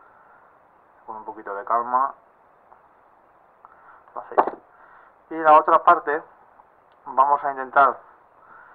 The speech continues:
doblarlo de alguna forma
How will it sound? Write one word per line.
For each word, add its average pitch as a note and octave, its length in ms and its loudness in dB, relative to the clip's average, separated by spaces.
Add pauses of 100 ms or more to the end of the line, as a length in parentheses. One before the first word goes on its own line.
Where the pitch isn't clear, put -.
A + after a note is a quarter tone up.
(1700)
doblarlo A#2+ 640 -2
de G#2 40 2
alguna C3+ 300 2 (120)
forma C#3 480 4